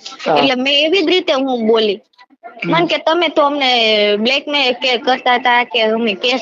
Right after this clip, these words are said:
Speaker 2: કર-, તમે કીધું નો કરે કેસ, કોકની છોકરીને આવું કરીને મૂકો
Speaker 1: હા,
Speaker 2: તો
Speaker 1: તો
Speaker 2: શું
Speaker 1: તમે
Speaker 2: કેસ
Speaker 1: એને
Speaker 2: નો
Speaker 1: યુઝ
Speaker 2: કરે?
Speaker 1: કરીને મૂકી દો, પેલા લગ્નના વાયદા કરો,
Speaker 2: હા.
Speaker 1: બરોબર? તો કાયદો જો, જો, જોગવાઈ જ છે ને,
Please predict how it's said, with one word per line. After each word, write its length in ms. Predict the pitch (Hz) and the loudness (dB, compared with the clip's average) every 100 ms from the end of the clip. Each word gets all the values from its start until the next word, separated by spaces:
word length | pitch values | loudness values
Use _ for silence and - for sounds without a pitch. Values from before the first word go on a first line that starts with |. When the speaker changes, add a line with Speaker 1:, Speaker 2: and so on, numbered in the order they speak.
| - | -2
Speaker 2:
કર-, 140 | 247 | -2
તમે 280 | 247 262 277 | -2 0 0
કીધું 260 | 254 285 | 0 0
નો 160 | 269 311 | 2 0
કરે 280 | 330 339 370 | 2 2 2
કેસ, 300 | 349 359 359 | 0 -2 0
કોકની 280 | 294 294 269 | 0 0 -2
છોકરીને 460 | - 269 269 262 254 | 0 0 0 0 0
આવું 140 | 269 | 0
કરીને 340 | 269 269 254 | -2 -2 -2
મૂકો 180 | 269 381 | 0 2
Speaker 1:
હા, 120 | 254 | 2
Speaker 2:
તો 80 | 190 | 2
Speaker 1:
તો 60 | 202 | 2
Speaker 2:
શું 100 | 214 | 4
Speaker 1:
તમે 80 | 202 | 4
Speaker 2:
કેસ 100 | 220 | 4
Speaker 1:
એને 220 | 220 226 | 2 2
Speaker 2:
નો 100 | 214 | 2
Speaker 1:
યુઝ 140 | 233 | 4
Speaker 2:
કરે? 100 | - | 4
Speaker 1:
કરીને 200 | 240 226 | 4 4
મૂકી 200 | 220 226 | 2 2
દો, 160 | 233 240 | 2 2
પેલા 160 | 233 | 4
લગ્નના 400 | 220 208 226 220 | 4 2 2 2
વાયદા 300 | 214 214 226 | 2 2 2
કરો, 440 | 220 233 240 180 170 _ - - - 320 | 2 2 2 2 -2 _ -20 -14 -6 0
Speaker 2:
હા. 100 | 196 | 2
Speaker 1:
બરોબર? 340 | 214 208 214 214 - _ - - | 4 2 0 -4 -16 _ -20 -10
તો 200 | - 202 | -4 0
કાયદો 360 | 175 190 226 | 2 4 4
જો, 100 | 226 | 4
જો, 140 | 208 220 | 2 2
જોગવાઈ 440 | 190 220 247 233 | 2 2 4 2
જ 40 | |
છે 160 | 226 226 | 0 2
ને, 140 | 254 | 2